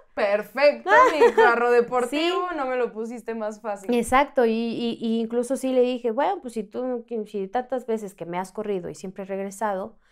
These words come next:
Speaker 2: pues ahora hay una persona que me está prometiendo absolutamente lo que tú no me das, amor, cariño, comprensión y todos los sentimientos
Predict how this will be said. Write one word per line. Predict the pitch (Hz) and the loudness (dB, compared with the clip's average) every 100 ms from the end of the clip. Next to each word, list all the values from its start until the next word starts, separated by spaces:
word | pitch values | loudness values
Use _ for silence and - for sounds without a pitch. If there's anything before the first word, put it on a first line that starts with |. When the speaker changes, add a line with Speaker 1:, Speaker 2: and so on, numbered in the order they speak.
| _ _ _ _ | _ _ _ _
Speaker 2:
pues | - | -6
ahora | 247 254 | -4 -2
hay | 254 | -2
una | 247 247 | -4 -6
persona | 196 190 208 214 | -8 -6 -6 -6
que | 214 | -8
me | 180 | -10
está | 180 202 196 | -8 -10 -8
prometiendo | 214 196 190 196 185 190 | -8 -8 -6 -6 -6 -6
absolutamente | - - 202 196 202 233 226 208 208 233 | -8 -10 -10 -8 -8 -8 -6 -8 -8 -10
lo | 220 214 | -10 -10
que | 165 | -14
tú | - | -12
no | 180 | -10
me | 180 180 | -8 -10
das, | 208 285 285 - | -12 -14 -14 -12
amor, | 160 165 170 180 | -10 -8 -6 -8
cariño, | 185 170 165 170 180 | -8 -12 -10 -10 -6
comprensión | 180 180 - 160 - 185 185 190 - - - | 0 2 2 2 0 0 -4 -8 -12 -12 -6
y | 247 | -4
todos | 269 320 311 | 0 0 2
los | 240 | 2
sentimientos | 233 214 202 202 220 208 208 254 220 | 2 -2 -2 2 2 0 -2 -6 -6